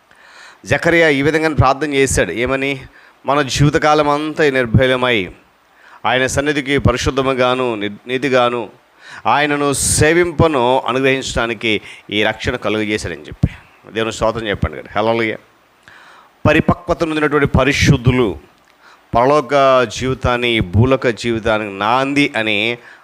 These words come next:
అర్థం చేసుకుంటారు. ఇలాంటి రోజుల్లో, ప్రస్తుత దినాల్లో గొప్ప ఆజ్ఞను ఏమంటే గంభీరంగా తీసుకోవడం ద్వారా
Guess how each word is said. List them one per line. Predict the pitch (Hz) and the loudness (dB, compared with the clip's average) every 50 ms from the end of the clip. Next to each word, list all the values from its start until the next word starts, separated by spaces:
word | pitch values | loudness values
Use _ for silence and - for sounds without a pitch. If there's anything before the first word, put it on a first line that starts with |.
| _ _ | _ _
అర్థం | - 90 90 87 98 92 | -6 -6 -6 -6 -10 -10
చేసుకుంటారు. | 87 82 - - - - - - - - - - - - _ _ _ _ _ _ _ _ _ _ _ _ _ _ _ _ _ _ _ _ _ _ _ _ _ _ _ _ _ _ _ - _ - - - - - | -10 -8 -10 -10 -12 -12 -16 -16 -20 -20 -20 -20 -20 -20 _ _ _ _ _ _ _ _ _ _ _ _ _ _ _ _ _ _ _ _ _ _ _ _ _ _ _ _ _ _ _ -20 _ -20 -20 -20 -12 -4
ఇలాంటి | 127 160 180 208 226 185 165 202 185 | 0 0 0 0 -2 -4 -2 0 2
రోజుల్లో, | 170 147 147 143 151 151 135 - 143 151 151 147 143 131 104 87 80 67 67 - - _ _ _ _ - | 2 4 4 4 2 2 2 0 0 2 2 2 4 4 2 2 0 -4 -8 -16 -20 _ _ _ _ -2
ప్రస్తుత | 123 127 - - 160 160 151 | -2 0 -2 0 0 0 0
దినాల్లో | 143 123 104 117 113 117 113 113 117 117 117 101 92 101 - - - - _ _ _ _ - - - _ _ _ _ _ _ _ _ - - - - _ 98 104 | 0 -2 -2 -2 0 0 0 0 0 0 0 0 0 0 -4 -6 -10 -16 _ _ _ _ -20 -20 -20 _ _ _ _ _ _ _ _ -20 -20 -20 -20 _ -4 0
గొప్ప | 135 143 - - - _ _ - 170 | 0 0 0 -4 -20 _ _ 2 2
ఆజ్ఞను | 170 - - - 117 127 143 143 131 120 135 143 139 135 123 104 92 85 - _ _ 107 | 2 2 2 2 2 2 2 0 -6 -8 -4 -4 -2 -2 -2 -4 -6 -8 -14 _ _ -10
ఏమంటే | 104 107 113 123 127 107 85 107 | -6 -4 -2 -2 -4 -2 -2 -2
గంభీరంగా | 110 117 120 135 139 139 135 135 123 | -2 0 0 2 2 2 2 0 -4
తీసుకోవడం | - 120 120 113 - 120 117 113 110 104 | -4 -4 -8 -4 -2 -2 -2 -2 -2 -2
ద్వారా | 98 95 95 95 101 - | 0 0 0 0 -2 -6